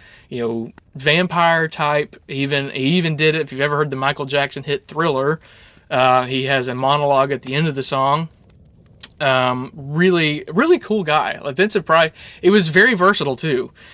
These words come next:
In fact, he even did some comedy sketches with Red Skelton back in the fifties. Um, very, very versatile actor, but he was, of course, very well known for, um, uh, his work in the, in horror movies. Uh,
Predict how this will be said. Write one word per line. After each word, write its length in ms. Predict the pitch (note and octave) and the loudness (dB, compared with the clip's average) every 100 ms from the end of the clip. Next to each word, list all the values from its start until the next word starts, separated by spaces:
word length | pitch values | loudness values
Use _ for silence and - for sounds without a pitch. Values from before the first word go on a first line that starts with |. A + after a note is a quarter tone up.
| - | -8
In 120 | C#3 | -2
fact, 240 | C#3+ D#3+ D#3+ | 2 2 2
he 180 | F#3 | 0
even 160 | G3 F3 | 0 -2
did 160 | D#3 D3 | -2 -4
some 160 | C#3 | -6
comedy 460 | - D3 G#3 G#3+ B2+ | -6 -2 0 0 -2
sketches 380 | - B2+ C3+ B2 | -2 -4 -4 -6
with 100 | A#2+ | -4
Red 240 | C#3+ D#3+ | -2 -2
Skelton 480 | - - E3 D3+ C3 | -4 -2 -2 -4 -8
back 200 | B2 B2+ | -8 -8
in 80 | A2+ | -10
the 60 | |
fifties. 560 | - E3+ - D#2+ F3 - - - - _ E3 | -6 -6 -6 -14 -14 -16 -20 -20 -20 _ 0
Um, 360 | C3 B2+ B2 - | 4 4 0 -8
very, 760 | C3+ C3 C3+ D#3 G#3+ D3+ B1+ | -16 -8 0 4 4 2 -2
very 400 | - B2 D#3 C#3 | -6 -2 2 2
versatile 440 | B2 C3 - B2 B2 | 0 -2 -4 -6 -4
actor, 320 | A#2+ - A2+ | -4 -6 -10
but 340 | A#2+ B2+ B2+ | -6 -6 -6
he 180 | C#3 C3+ | -6 -6
was, 260 | B2+ B2 A2+ | -6 -8 -8
of 160 | C3 | -10
course, 300 | - B2+ A#2 | -8 -8 -8
very 500 | - D#3 C#3 C#3+ C#3 | -14 -8 0 2 4
well 160 | C3+ C3 | 2 -2
known 300 | B2+ B2+ B2+ | -4 -6 -10
for, 480 | - C3+ B2+ B2 - - - _ _ | -8 -4 -2 -4 -8 -20 -20 _ _
um, 640 | C3 B2 B2 A#2 A#2 A#2+ - - - | -2 0 0 0 -4 -10 -14 -14 -10
uh, 180 | C#3+ A#2 | -8 -4
his 200 | C3 B2+ | -4 -2
work 240 | C3 B2+ | -2 -2
in 200 | B2+ B2 | -4 -4
the, 360 | A#2+ A#2 A#2 B2+ - | -4 -4 -6 -10 -12
in 200 | C3+ B2 | -12 -12
horror 480 | - C3+ B2 A#2+ A#2 | -6 -4 -4 -6 -12
movies. 640 | D3 B2+ B2 B2 A#2+ A#2+ - - | -10 -8 -6 -6 -8 -10 -14 -12
Uh, 220 | B2 | -12